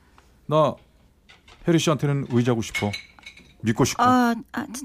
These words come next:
Speaker 2: 잠깐만, 잠깐만. 아, 아, 있잖아. 나 시간 좀 줘. 아, 나 머리가 아파서. 저기, 나 먼저 좀 일어날게.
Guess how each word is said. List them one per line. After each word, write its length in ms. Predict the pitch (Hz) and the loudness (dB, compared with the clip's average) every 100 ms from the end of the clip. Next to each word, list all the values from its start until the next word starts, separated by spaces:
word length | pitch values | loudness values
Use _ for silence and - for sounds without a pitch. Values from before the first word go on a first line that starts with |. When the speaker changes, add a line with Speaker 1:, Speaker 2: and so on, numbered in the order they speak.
| 160 | -12
Speaker 2:
잠깐만, 280 | 202 233 226 | -10 -8 -8
잠깐만. 300 | 220 196 196 - _ - | -8 -8 -10 -12 _ -12
아, 440 | 233 220 208 - - _ _ _ _ _ _ | -8 -6 -8 -16 -20 _ _ _ _ _ _
아, 40 | 220 | -10
있잖아. 600 | 190 208 214 226 196 180 _ _ _ _ _ _ _ _ | -8 -6 -2 -2 -2 -6 _ _ _ _ _ _ _ _
나 80 | - | -10
시간 340 | 190 - 294 | -6 2 4
좀 220 | 262 208 185 | 4 0 -4
줘. 100 | - _ _ - | -8 _ _ -4
아, 280 | 214 196 - _ _ _ | -4 -4 -10 _ _ _
나 100 | - | -8
머리가 300 | 165 180 196 | -2 -2 -2
아파서. 300 | 196 - 175 - - - - - - | -4 -8 -12 -14 -16 -14 -14 -16 -18
저기, 260 | - 190 180 - - _ _ _ _ _ _ | -4 2 2 0 -20 _ _ _ _ _ _
나 120 | - | -2
먼저 320 | 160 156 190 | 2 4 6
좀 220 | 220 196 185 - - - - - - - | 4 4 2 -2 -18 -18 -18 -20 -14 -2
일어날게. 560 | 180 170 151 - 196 | 0 2 -2 -4 -2